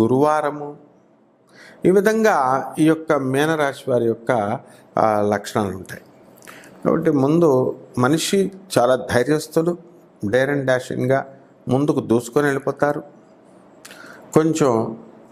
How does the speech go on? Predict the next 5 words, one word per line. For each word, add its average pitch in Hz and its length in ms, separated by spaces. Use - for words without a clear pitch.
పరస్త్రీ 170 720
పట్ల 127 520
ఆకర్షితులు 139 600
అవుతూ 139 280
ఉంటారు. 139 400